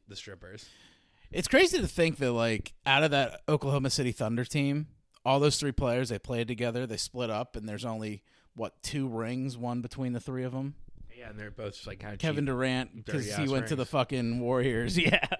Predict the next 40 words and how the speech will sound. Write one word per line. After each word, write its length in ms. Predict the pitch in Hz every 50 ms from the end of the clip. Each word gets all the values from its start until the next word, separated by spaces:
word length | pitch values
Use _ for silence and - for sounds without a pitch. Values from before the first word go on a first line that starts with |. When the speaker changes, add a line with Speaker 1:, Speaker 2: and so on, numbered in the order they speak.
| -
Speaker 1:
Yeah. 400 | 113 107 107 110 107 104 101 104 107 - - - - - - - - - - - -
Speaker 2:
Like, 280 | - 139 131 120 110
that's 180 | 131 143 131 -
wild 480 | 131 120 117 113 110 104 101 104 - - - _ - - _ _ - - - - _ _ -
to 80 | -
think 140 | - - 120
Speaker 1:
There's 160 | 107 156 131
Speaker 2:
about. 120 | - - -
Speaker 1:
three 180 | 180 220 262
Hall 200 | 247 190 220 214
of 60 | 196 -
Famers. 500 | 208 202 202 170 107 92 90 - - - _ _ _ _ -
Speaker 2:
Three 180 | 131 156 185
Hall 220 | 196 214 214 220 220
of 60 | 170
Famers, 440 | 202 202 180 156 135 113 104 117 123
Speaker 1:
Like, 140 | 139 131 135
Speaker 2:
yeah. 160 | 120 110 101 120 117
Speaker 1:
like, 220 | 143 139 127 120
first 400 | 110 - - 151 156 170 170 -
ballot 280 | - 143 143 147 147 135
Hall 180 | 139 143 147
of 60 | 147 -
Famers. 540 | - 135 127 127 127 127 131 131 127 - -
Speaker 2:
<laughs> 60 | - 233 165 - - - - 175 - - 120
Speaker 1:
Uh, 140 | 120 120 123
I'm 60 | 131
pretty 160 | 123 170 165 143
sure 120 | - 175
all 80 | 165 156
three 240 | - - 156 156 151
were 160 | 147 143 143
on 160 | 139 147 147
the 140 | 139 123 117 107 104 -
seventy-five 720 | - - - 135 139 139 123 - 143 143 127 127 127 123 123 127 127 107
year 300 | 120 120 123 127 127 123 120
anniversary 500 | 117 113 110 110 113 117 - - 113 110
Speaker 2:
Mm, 100 | 135 131
Speaker 1:
team. 340 | 127 120 113 110 110 107 113 - -
Speaker 2:
yeah. 300 | 117 117 117 117 113